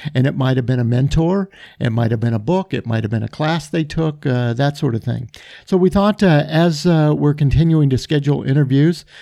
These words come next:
uh, into the future, we'd also offer a little snack size, bite size, uh, inspiration, uh, from a book that inspired me. Uh, I've been going back through my library and just sort of wanted to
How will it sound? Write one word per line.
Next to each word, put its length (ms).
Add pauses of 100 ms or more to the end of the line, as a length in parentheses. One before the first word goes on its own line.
(160)
uh, 240
into 240
the 120
future, 400
we'd 160
also 480 (260)
offer 300
a 80
little 240
snack 400
size, 360
bite 380
size, 540
uh, 200
inspiration, 760 (320)
uh, 220
from 200
a 60
book 300
that 160
inspired 500
me. 280 (560)
Uh, 300
I've 160
been 160
going 280
back 460
through 160
my 180
library 680 (340)
and 600
just 200
sort 160
of 80
wanted 280
to 160